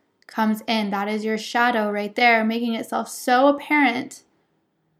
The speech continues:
It's not even a shadow anymore. It's in the light now. And that's where the fun really begins. Again, this can be so fun if you allow it to be.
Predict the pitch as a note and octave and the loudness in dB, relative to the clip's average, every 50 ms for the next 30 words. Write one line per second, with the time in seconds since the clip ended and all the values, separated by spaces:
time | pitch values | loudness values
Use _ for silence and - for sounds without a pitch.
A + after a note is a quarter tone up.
0 | _ _ _ _ - - A3+ A3 - - C4 B3+ B3+ C4 B3+ B3+ B3 A#3+ A3+ - | _ _ _ _ -10 -10 -10 -8 -4 0 0 2 2 2 0 0 -2 -2 -2 -2
1 | C4+ B3+ C4+ C4+ B3+ A3+ G#3 G#3+ A3 A#3 A3+ A#3 A#3 A#3 B3 A#3 - - A#3 A#3+ | -2 0 0 0 0 -2 -2 -4 -4 -4 -6 -4 -4 -4 -6 -4 -4 -2 0 0
2 | A#3 A#3 A#3 A#3 A#3 - - - - - - - - B3 - _ _ _ _ _ | 2 2 2 2 2 2 0 -4 -6 -6 -6 -8 -8 -10 -12 _ _ _ _ _
3 | _ _ _ _ _ _ _ _ _ _ _ _ _ - A3+ A3 A3+ A3 A3+ A3+ | _ _ _ _ _ _ _ _ _ _ _ _ _ -2 0 0 2 2 2 2
4 | A#3 - - - - C4+ C4 C4+ C4+ D4 D4 C#4+ - - A#3 B3 C4+ C#4+ C#4+ D#4 | 2 0 -2 -2 -2 0 2 2 2 2 0 -2 -2 0 2 4 6 6 6 6
5 | D#4 D#4 D#4 D4+ D4+ D#4+ D#4+ D4+ D4+ D4 D4 E4 F4+ F4 C4+ A3 A3 B3 - - | 6 4 4 2 4 4 4 4 4 4 2 2 4 2 2 0 -2 -6 -8 -8
6 | - B3 A#3+ B3+ C4 C#4+ D#4 D4 A3+ G#3+ G3+ - A#3+ C4+ C#4+ C#4+ - - E4 E4 | -8 -6 -2 0 2 2 4 4 2 0 0 2 2 2 2 2 0 0 2 2
7 | D4+ C#4 C#4+ C#4+ D4+ C#4 D4 - - B3+ B3+ C4 C4+ C4 C4 - - A#3+ C4 C#4 | 4 4 4 4 4 2 -2 -4 -2 0 2 2 2 0 -2 -4 -2 2 2 2
8 | B3+ A3 A3 G#3+ A3 - A#3+ A#3+ A#3 G#3+ G3 F#3+ G3+ A#3 C4 C#4 C4+ - - A3+ | 2 2 0 -2 -2 -2 0 0 2 2 0 2 2 2 2 2 0 0 -4 -6
9 | A3+ - - - - - - - | -4 -4 -6 -6 -6 -8 -8 -10